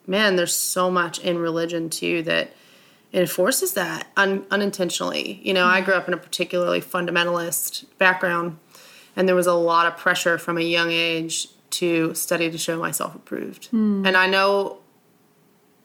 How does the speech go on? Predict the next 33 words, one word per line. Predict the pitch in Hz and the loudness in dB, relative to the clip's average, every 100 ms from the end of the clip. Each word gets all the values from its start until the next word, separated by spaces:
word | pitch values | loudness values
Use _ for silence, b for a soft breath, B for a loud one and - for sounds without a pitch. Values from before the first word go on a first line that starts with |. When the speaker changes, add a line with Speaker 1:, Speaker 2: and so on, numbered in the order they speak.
| _ | _
Speaker 1:
what | 196 190 180 | 2 4 4
I | 180 | 2
think | 185 202 | 2 0
that | 233 226 | 0 -2
scripture | - 233 - 208 | -2 -4 -2 0
means, | 214 208 | 2 0
but | 208 180 | 0 2
I | 175 170 | 4 2
also | 175 - 180 | -2 -2 0
know | 170 165 | 2 2
what | 165 | 2
I | 165 | 0
was | 160 160 | 0 -4
sort | - 170 | -4 -4
of | 160 - _ _ _ - | -4 -10 _ _ _ -20
taught | - 175 165 - | 2 4 4 0
that | 175 - | -6 -6
it | |
meant. | - 101 190 - - | -4 -6 -6 -10 -12
Speaker 2:
Right. | 208 180 165 165 - _ _ _ _ - | -10 -8 -6 -8 -12 _ _ _ _ 0
Speaker 1:
And | 190 185 180 175 170 | 2 4 4 2 2
I | 175 175 | 4 4
absorbed | 165 165 170 170 165 | 2 0 2 2 0
that | 175 | 0
message | 175 170 175 | 0 -2 -6
very | 170 170 170 | -4 -2 0
early. | 175 170 165 165 180 170 | 0 0 0 -2 -2 -6
Speaker 2:
Mm. | 185 180 - _ | -8 -10 -16 _
Speaker 1:
Show | - 190 | -4 0
yourself | 180 175 - 180 | 0 0 -2 -4
approved. | - - - - - - 233 | -6 -10 -8 -8 -8 -6 -2
Speaker 2:
Mm. | 214 202 - _ - | 0 -2 -8 _ -2
Speaker 1:
Um, | 180 175 170 170 170 180 | 2 2 2 0 -4 -8